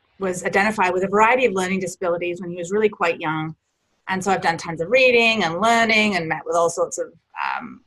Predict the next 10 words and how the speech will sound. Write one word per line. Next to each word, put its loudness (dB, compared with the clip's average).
professionals 0
around 4
this 0
to 0
make -2
sure 0
that 0
we -4
can -8
give 2